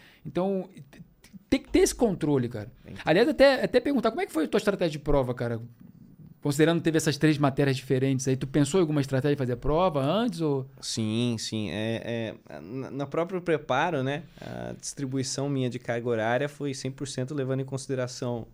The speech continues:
Speaker 2: o, o peso das matérias.
Speaker 1: Teve peso, sim.
Speaker 2: E, e o meu grau de facilidade e dificuldade com cada uma das matérias e assuntos, né? Então, teve matérias que, por exemplo,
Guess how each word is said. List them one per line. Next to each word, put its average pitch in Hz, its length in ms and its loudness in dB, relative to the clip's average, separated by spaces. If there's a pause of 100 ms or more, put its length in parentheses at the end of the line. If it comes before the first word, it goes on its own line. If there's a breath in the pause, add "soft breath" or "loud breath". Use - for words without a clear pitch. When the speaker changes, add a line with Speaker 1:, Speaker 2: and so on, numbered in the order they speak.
(400 soft breath)
Speaker 2:
o, - 280 -10
o - 20 -14
peso 120 340 -6
das 110 480 -10
matérias. 135 600 -4
Speaker 1:
Teve 123 160 2
peso, 123 320 2
sim. 131 320 -4
Speaker 2:
E, 120 1120 0
e 131 180 -2
o 123 60 -2
meu 127 160 2
grau 123 240 2
de 120 80 -12
facilidade 123 580 -6
e - 40 -14
dificuldade 123 600 -2
com 131 160 -10
cada 127 300 -2
uma 127 260 -4
das 127 160 -4
matérias 123 420 -4
e 143 40 -2
assuntos, 120 480 -8 (500 soft breath)
né? 110 220 -8 (340 soft breath)
Então, 117 800 -4 (280)
teve 120 260 -2
matérias 123 920 -2 (240)
que, - 120 -20
por 117 160 -4
exemplo, 113 440 -4